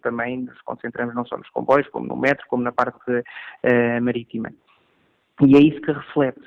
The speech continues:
esta transição, o desinvestimento que houve no passado,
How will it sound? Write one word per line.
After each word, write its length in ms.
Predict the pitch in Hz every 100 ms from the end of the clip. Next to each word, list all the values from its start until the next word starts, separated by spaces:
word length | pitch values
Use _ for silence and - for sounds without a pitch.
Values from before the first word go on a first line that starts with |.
| -
esta 240 | 139 -
transição, 840 | 135 160 165 147 120 - - 143 165 - - 285
o 80 |
desinvestimento 800 | 135 131 156 - - 135 143 139 -
que 80 | 131
houve 200 | 117 120
no 80 |
passado, 480 | 113 113 - 120 113